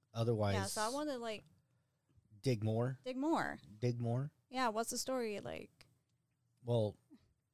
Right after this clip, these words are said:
Speaker 1: I don't think that really matters because I don't think this person needed to be on the stage to begin with.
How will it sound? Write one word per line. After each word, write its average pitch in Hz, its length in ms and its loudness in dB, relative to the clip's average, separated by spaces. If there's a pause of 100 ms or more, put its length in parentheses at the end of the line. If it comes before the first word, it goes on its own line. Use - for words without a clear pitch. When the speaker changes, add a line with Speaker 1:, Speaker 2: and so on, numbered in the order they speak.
(380)
Speaker 1:
I 143 100 4
don't 151 160 4
think 113 220 0
that 101 180 0
really 107 220 2
matters 92 560 -2
because 92 300 -2
I 117 120 2
don't 151 180 -2
think 104 180 -6
this 98 160 -8
person 98 480 -4
needed 98 280 -2
to 90 80 -4
be 98 200 -2
on 95 160 -4
the 90 60 -6
stage - 460 -8
to 98 80 -6
begin 113 300 -4
with. 104 160 -6